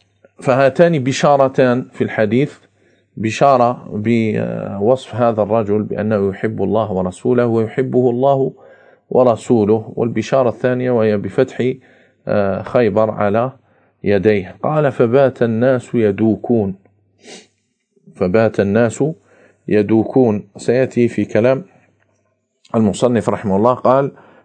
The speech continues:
"يدوكون"، أي يخوضون، يدوكون أي يخوضون. وكثيراً ما يأخذ المصنف، آه، تفسير ألفاظ الحديث عن، آه، النهاية في غريب الحديث، وقد جاء في النهاية في غريب الحديث:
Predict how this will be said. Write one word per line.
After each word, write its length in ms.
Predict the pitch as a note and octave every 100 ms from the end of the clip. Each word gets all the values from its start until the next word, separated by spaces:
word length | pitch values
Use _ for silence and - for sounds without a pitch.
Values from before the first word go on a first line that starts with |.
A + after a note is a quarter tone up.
| -
"يدوكون"، 580 | A#2 A2+ A#2 - E3 E3
أي 180 | D#3+ C#3+
يخوضون، 640 | A#2 - A2 G#2 G#2 F#2+ _ _ _ _ _ G2+
يدوكون 680 | F2+ G2+ F#2 B2 A#2 A2+ B2 _ _ _ _ -
أي 140 | C#3 C3
يخوضون. 640 | G#2+ - A2 G#2 A2+ G2+ -
وكثيراً 460 | A#2+ - A#2+ D3+ C#3+
ما 140 | C#3
يأخذ 200 | C3+ B2+
المصنف، 640 | G#2+ G#2 - C3 C3 - _ _ _ _ -
آه، 160 | -
تفسير 560 | - G#2 - A#2+ A2+ G2
ألفاظ 260 | - A2+
الحديث 460 | G#2 - G2 B2 -
عن، 220 | A#2+ B2+ - _ _ _ -
آه، 280 | C#2 - B2
النهاية 400 | A#2 G#2+ A#2+ G#2
في 180 | -
غريب 280 | G2+ G2+ G#2+
الحديث، 480 | - G2 F#2+ A2 G2+
وقد 220 | G2 G#2
جاء 180 | A#2 B2
في 100 | G2+
النهاية 360 | A2 G#2 B2 A2+
في 140 | F#2+
غريب 240 | G#2 A2 A2+
الحديث: 400 | - G2+ D#3